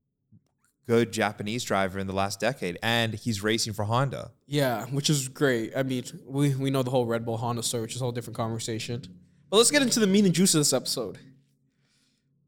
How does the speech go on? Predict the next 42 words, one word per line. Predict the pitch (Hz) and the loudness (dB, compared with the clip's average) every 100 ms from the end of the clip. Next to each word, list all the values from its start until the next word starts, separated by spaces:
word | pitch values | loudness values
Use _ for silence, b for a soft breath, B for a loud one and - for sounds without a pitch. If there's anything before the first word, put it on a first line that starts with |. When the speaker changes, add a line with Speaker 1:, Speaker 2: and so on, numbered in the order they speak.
| _ _ _ _ _ | _ _ _ _ _
Speaker 2:
We, | 156 190 185 | 0 2 4
obviously, | 151 170 170 165 151 | 6 6 6 4 4
we've | 143 180 143 139 _ _ - | 4 2 0 -4 _ _ -6
been | 139 139 | 0 2
so | - 147 | 4 2
crazy | 143 139 135 139 | 4 2 4 2
over | 131 | 2
here | 131 | 0
at | 127 | 2
Title | 127 123 | 0 2
League, | 131 143 - | -2 -4 2
but | 139 120 - - _ | 4 4 0 -18 _
we | 147 151 | -2 0
didn't | 143 | 2
get | 139 | 0
a | |
chance | 147 135 | 0 0
to | 131 | 0
watch | 127 | 0
a | 123 | 2
lot | 120 127 | 2 4
of | |
F | 123 - | 0 -2
P | 127 | -4
one. | 123 123 | -4 -2
I've | 127 | 0
watched | 127 123 - - _ - | 2 0 -2 -10 _ -10
pieces | 139 127 131 | -6 -4 -2
of | 123 123 | -2 0
it. | 123 123 _ _ | 0 -2 _ _
The | 131 | -6
first | - 160 | 2 4
thing | 175 | 4
I | 151 147 | 6 6
showed | 151 131 | 4 2
you | 123 | 2
is, | 123 | 0
what | 131 | 0
did | 131 | 0
I | 120 | 0
show | - 120 | 0 -2
you? | 107 | -2